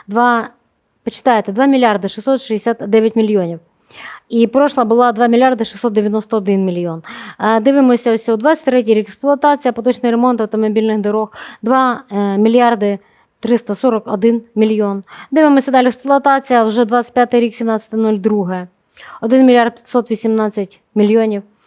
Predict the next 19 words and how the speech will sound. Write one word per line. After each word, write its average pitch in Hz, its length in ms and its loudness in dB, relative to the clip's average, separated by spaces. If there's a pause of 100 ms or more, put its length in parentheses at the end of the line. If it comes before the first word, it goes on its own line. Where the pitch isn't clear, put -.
(360)
Е, 233 220 2
вантажні 294 440 2
бортові 277 280 0
автомобілі, 233 880 2
військова 226 400 -2
частина 226 400 -2
закупила, 202 460 -4
слава 202 300 -4
Богу, 190 400 -6 (180)
хоч 220 180 -6
щось 208 340 -4 (120)
прекрасне, 208 600 -4 (240)
на 214 220 2
один 214 340 2
мільярд 202 400 0 (420)
в 190 40 -12
двадцять 208 200 -2
четвертому 208 480 -2
році. 196 340 -6